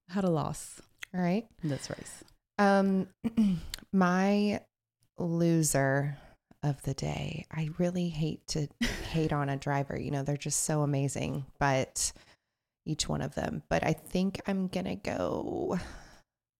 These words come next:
Speaker 2: I hate to say it, but Nick DeVries.
Speaker 1: Mm.
Speaker 2: I'm gonna go Nick DeVries. And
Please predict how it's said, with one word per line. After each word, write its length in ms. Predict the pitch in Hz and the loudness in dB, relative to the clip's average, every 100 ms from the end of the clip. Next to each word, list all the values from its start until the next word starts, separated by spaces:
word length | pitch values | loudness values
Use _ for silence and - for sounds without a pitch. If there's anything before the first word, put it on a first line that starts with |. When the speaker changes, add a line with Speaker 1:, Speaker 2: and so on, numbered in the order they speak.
| _ _ _ _ _ _ _ _ _ _ _ _ _ _ _ | _ _ _ _ _ _ _ _ _ _ _ _ _ _ _
Speaker 2:
I 1080 | 160 143 - - - - _ _ _ _ - | -10 -8 -12 -16 -18 -20 _ _ _ _ -6
hate 320 | 139 135 262 | -4 -4 -6
to 80 | - | -8
say 320 | - 160 160 175 | -8 -6 -8 -10
it, 80 | - | -8
but 180 | - - | -8 -4
Nick 500 | 151 135 185 - - - - | -2 -2 -4 -10 -16 -16 -8
DeVries. 720 | 143 - 180 170 170 165 165 | -6 0 2 2 2 0 -4
Speaker 1:
Mm. 60 | 165 165 - - - | -6 -10 -12 -12 0
Speaker 2:
I'm 100 | 170 | 4
gonna 100 | 170 | 4
go 120 | 165 | 4
Nick 260 | 160 156 - | 4 2 0
DeVries. 460 | 151 175 180 - | 0 2 2 2
And 240 | 156 151 | 2 0